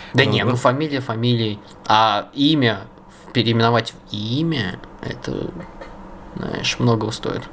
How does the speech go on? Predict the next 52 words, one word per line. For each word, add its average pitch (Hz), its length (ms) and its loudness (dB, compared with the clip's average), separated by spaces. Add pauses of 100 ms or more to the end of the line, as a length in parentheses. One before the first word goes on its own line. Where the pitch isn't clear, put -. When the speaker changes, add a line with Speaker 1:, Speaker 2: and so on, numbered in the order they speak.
(300)
Speaker 2:
Не, 131 120 6
слушай, 131 260 2
у 113 40 4
нас 120 220 4
есть, 147 260 2
м, 98 640 0
города 107 420 4
с, - 480 -8
э, 80 760 -2
ну, 82 320 2
именными 104 380 8
такими 87 280 0
названиями. 82 580 0 (300)
Speaker 1:
Не, 117 120 6
у - 20 4
нас 113 140 4
Speaker 2:
Вот, 127 60 2
Speaker 1:
есть 117 120 0
Speaker 2:
вот 113 100 2
Speaker 1:
там 110 80 2
Speaker 2:
есть. 98 140 4
Speaker 1:
типа 104 160 4
Иванов, 101 480 2
там, 95 240 -8
но 113 140 2
это 107 180 -4
другое 127 480 4
всё. - 220 -10 (260)
Speaker 2:
Нет, 127 200 4
нет, 120 240 2
не, 113 100 4
не 123 180 6
по 123 80 2
фамилии, 110 600 4 (480)
а 101 420 6
вот 98 300 -8
я 101 260 -2
точно 110 320 0
помню, 127 220 4
что - 140 0
у - 40 6
нас 92 160 4
были 98 180 4
такие 90 300 -2
города. 98 180 4
Speaker 1:
Ну - 60 4
что, 139 120 6
у 127 40 4
нас 117 180 2
есть 110 180 -4
Игорь, 165 460 4 (120)
Олег, 120 520 2